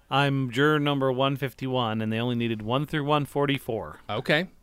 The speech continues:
Speaker 2: All right. Well.
Speaker 1: So two score, and I'm a little more than two score.
Speaker 2: Okay. That's, that's good. I mean, I didn't know they, well, I guess it's small enough they can be like, "Here's your number. Oh, we don't need this number anymore." Or they just, they just tell you about it there.
Speaker 1: Well, there's a, there's a,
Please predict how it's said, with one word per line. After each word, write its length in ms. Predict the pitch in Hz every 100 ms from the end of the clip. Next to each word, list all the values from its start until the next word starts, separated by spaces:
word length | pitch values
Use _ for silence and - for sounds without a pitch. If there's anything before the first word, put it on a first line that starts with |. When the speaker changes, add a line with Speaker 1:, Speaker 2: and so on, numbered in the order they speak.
| _ 110
Speaker 2:
All 80 |
right. 260 | 131 117 - 110
Well. 180 | 104
Speaker 1:
So 140 | 139 117
two 240 | - 151
score, 460 | - - 127 101 - - -
and 260 | 113 104 107 -
I'm 260 | 113 110
a 60 | 113
little 180 | 120 123
more 180 | 117 113
than 100 | 104
two 160 | 113
score. 300 | - - 101 -
Speaker 2:
Okay. 300 | 107 - 147 165 _ _ _ _
That's, 320 | 104 - - - - -
that's 220 | 110 101 -
good. 320 | 87 92 139 -
I 100 | 104
mean, 380 | 104 98 98 - _ - - -
I 100 | 127
didn't 220 | 135 131
know 160 | 127 127
they, 200 | 120 120 -
well, 180 | 139 156
I 100 | 147
guess 220 | 143 -
it's 140 | -
small 300 | - 131 117
enough 180 | 117 104
they 80 | 113
can 100 | 107
be 80 | 107
like, 180 | 107 -
"Here's 240 | 123 123
your 80 | 151
number. 460 | 151 151 113 101 - -
Oh, 60 |
we 80 | 113
don't 160 | 117 107
need 140 | 117
this 140 | 110 117
number 280 | 110 95
anymore." 360 | 85 85 85 90 - - -
Or 100 | 165
they 100 | 139
just, 200 | 120 - -
they 120 | 117
just 200 | 92 -
tell 180 | - 92
you 160 | 98 78
about 260 | 71 67
it 120 | 69 - _ _
there. 160 | - 143
Speaker 1:
Well, 100 | 160
there's 180 | 185 180
a, 80 | 185
there's 280 | 165 180 175
a, 440 | 165 151 135 117